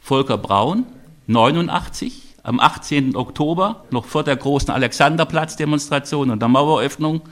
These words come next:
auf die Frage eines ungarischen Journalisten, "Sehen Sie eine Gewähr für den Erfolg der Wende?", antwortet Volker Braun,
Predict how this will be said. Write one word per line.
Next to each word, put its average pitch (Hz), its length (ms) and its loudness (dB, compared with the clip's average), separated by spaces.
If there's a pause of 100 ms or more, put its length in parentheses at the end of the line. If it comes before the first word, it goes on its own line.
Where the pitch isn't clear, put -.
(200)
auf - 200 -2
die 120 100 0
Frage 131 440 2
eines 127 180 0
ungarischen 131 560 0
Journalisten, 127 800 -2 (340)
"Sehen 156 340 2
Sie 147 200 -2
eine 127 240 2
Gewähr 127 380 0
für 147 100 -6
den 120 180 -2
Erfolg 127 400 -4
der 104 180 -2
Wende?", 139 440 -2 (520)
antwortet 139 460 4
Volker 139 320 0
Braun, 156 440 4